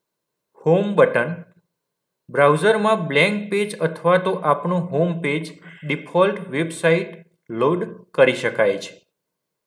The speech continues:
સર્ચ બાર. સર્ચ એન્જિનમાં કીવર્ડ વડે માહિતી શોધવા માટે સર્ચ બારનો ઉપયોગ થાય છે.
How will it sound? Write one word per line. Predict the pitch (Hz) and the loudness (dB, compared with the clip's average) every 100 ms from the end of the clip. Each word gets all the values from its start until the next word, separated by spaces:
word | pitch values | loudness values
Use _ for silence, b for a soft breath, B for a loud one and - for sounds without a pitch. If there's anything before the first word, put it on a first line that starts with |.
| _ _ _ | _ _ _
સર્ચ | - - 190 208 - | -8 0 2 0 -2
બાર. | 160 120 101 - - _ _ _ _ _ - - | 0 0 -2 -10 -20 _ _ _ _ _ -12 2
સર્ચ | 190 240 220 | 4 4 2
એન્જિનમાં | 214 208 214 208 214 208 | -2 -2 -2 -2 -2 -4
કીવર્ડ | - 165 175 180 175 170 - - - | -8 -8 -4 2 4 4 -4 -14 -4
વડે | 123 147 190 | -2 0 -2
માહિતી | 151 135 139 135 170 - | -2 -4 -6 -6 -10 -10
શોધવા | - - 147 147 180 | -12 -8 -2 2 2
માટે | 180 175 202 | 2 -2 -6
સર્ચ | - 156 156 | 0 0 0
બારનો | 156 143 156 170 | -2 -2 -2 -4
ઉપયોગ | 160 165 - | -4 -8 -8
થાય | - 110 98 | -4 -2 -4
છે. | - - _ | -10 -20 _